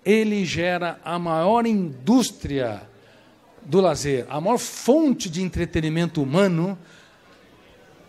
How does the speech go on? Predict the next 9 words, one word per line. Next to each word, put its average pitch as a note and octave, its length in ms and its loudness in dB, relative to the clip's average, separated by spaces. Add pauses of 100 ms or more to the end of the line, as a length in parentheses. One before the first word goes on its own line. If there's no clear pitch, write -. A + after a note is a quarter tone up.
(680)
é F3 140 2
produzida D#3+ 680 0
por F3 240 -2
um D4 140 4
fenômeno F#3 580 -2
que F3 140 -6
faz F3 320 -2
uma E3+ 160 -2
varredura E3 760 0